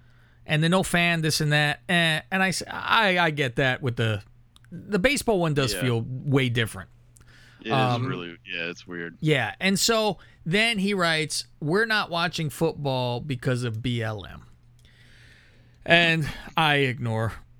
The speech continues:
Speaker 1: that whole statement, and, um, I laugh because I'm talking to baby Jonathan, and I go, "So, <laughs> your dad won't watch
Speaker 2: <laughs>
Speaker 1: football, huh, because of this?" And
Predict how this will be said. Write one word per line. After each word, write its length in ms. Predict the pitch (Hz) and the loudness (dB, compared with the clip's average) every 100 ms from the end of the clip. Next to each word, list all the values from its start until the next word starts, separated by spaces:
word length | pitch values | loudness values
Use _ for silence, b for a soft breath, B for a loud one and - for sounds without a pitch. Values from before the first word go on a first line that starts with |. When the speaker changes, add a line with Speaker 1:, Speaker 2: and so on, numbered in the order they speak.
| - - | -20 -6
Speaker 1:
that 340 | - 123 113 117 | 2 2 2 0
whole 200 | 113 110 | 0 0
statement, 680 | - 110 110 117 110 110 - | -2 -6 -6 -6 -6 -6 -6
and, 300 | 135 120 120 | -4 -2 0
um, 500 | 117 113 110 113 117 - - - - - - - | 0 0 -2 -6 -8 -12 -20 -20 -20 -20 -20 2
I 160 | 139 139 | 4 4
laugh 340 | 139 131 123 - | 2 0 -2 -6
because 260 | 117 120 123 | -4 -2 0
I'm 120 | 123 | 0
talking 280 | 135 131 117 | 0 0 -2
to 60 | |
baby 240 | 117 117 113 | 0 0 0
Jonathan, 480 | 123 120 117 107 | -2 0 -2 -6
and 180 | 101 101 | -8 -8
I 60 | 104 | -6
go, 300 | 98 90 - b b | -6 -8 -12 b b
"So, 640 | - - 262 294 175 123 - | -6 0 2 2 -2 -2 0
<laughs> 580 | - 1077 - 1077 1077 | 0 0 -4 -2 -4
your 140 | - 220 | -2 2
dad 320 | 214 240 240 | 4 4 2
won't 200 | 214 220 | 2 4
watch 280 | 202 180 - | 4 2 -2
Speaker 2:
<laughs> 120 | 254 | 0
Speaker 1:
football, 460 | 269 - 147 123 120 | 0 -2 -4 -2 2
huh, 280 | 147 190 B B B B - | 2 0 B B B B -2
because 280 | 170 180 175 | 0 0 2
of 80 | |
this?" 380 | 180 180 - - - - - | 2 0 -2 -8 -12 -18 -2
And 400 | 160 156 151 | 0 0 -2